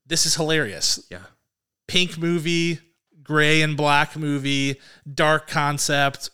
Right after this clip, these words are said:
Speaker 1: light co-, ultra light concept. And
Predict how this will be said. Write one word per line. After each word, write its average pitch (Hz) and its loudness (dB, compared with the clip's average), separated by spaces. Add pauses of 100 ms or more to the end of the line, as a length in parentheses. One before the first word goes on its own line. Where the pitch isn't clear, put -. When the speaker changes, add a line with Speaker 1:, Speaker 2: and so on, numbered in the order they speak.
(120)
Speaker 1:
light 160 0
co-, - -2 (100)
ultra 170 0
light 143 0
concept. 139 -2 (480)
And 139 0